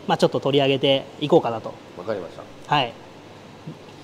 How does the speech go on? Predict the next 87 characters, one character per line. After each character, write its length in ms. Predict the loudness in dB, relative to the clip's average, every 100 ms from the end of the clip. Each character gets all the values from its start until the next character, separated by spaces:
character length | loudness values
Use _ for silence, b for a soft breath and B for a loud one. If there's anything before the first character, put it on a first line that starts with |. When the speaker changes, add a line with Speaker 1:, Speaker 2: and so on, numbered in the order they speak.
| -20 -20 -14
Speaker 2:
ま 60 | -12
あ、 40 |
や 40 | -10
っ 40 |
ぱ 120 | -10
り 80 | -12
こ 400 | -8 -6 -4 -6
う、 40 | -6
ボ 160 | -6
ー 20 | -6
ル 240 | -8 -8
を 60 | -10
押 200 | -10 -12
す 220 | -10 -10
っ 40 |
て 40 | -8
い 80 | -8
う、 40 |
ま 100 | -10
あ、 40 | -10
手 120 | -8
の 120 | -8 -10
感 200 | -12 -12
覚 340 | -12 -12 -10 -6
を、 140 | -2
Speaker 1:
は 100 | 0
い 80 | 0
は 140 | -2
い 60 | -6
は 100 | -10
い。 80 | -14 -10
Speaker 2:
ま 40 |
あ、 20 |
よ 120 | -8
く 100 | -8
す 280 | -12 -14 -14
る、 260 | -10 -10 -10 -14 -18 -16
ま 80 | -14
あ、 140 | -12
い 80 | -12
い 20 |
感 240 | -10 -12
じ 80 | -10
に 100 | -8
投 80 | -8
げ 140 | -8
て 140 | -10 -10
る 100 | -8
よ 160 | -6
っ 40 | -6
て 120 | -10
い 60 | -12
う 20 |
時 120 | -8
は、 80 | -8
や 40 |
っ 40 | -8
ぱ 100 | -10
み 120 | -12
ん 60 |
な 80 | -14
こ 60 | -14
う 60 | -12
手 100 | -12
の 80 |
感 220 | -10 -10 -10
覚 200 | -10 -6
が 220 | -6 -6 -10
い 80 |
い 40 | -12
と 100 | -8
思 100 | -4
う 40 |
ん 140 | -2 -2
で 100 | -2
す 60 |
け 40 | -4
ど、 80 | -4
Speaker 1:
う 20 |
ん 20 |
う 20 |
ん 0 |
う 40 | -4
ん 20 |
う 40 |
ん。 40 |
Speaker 2:
ま 60 | -6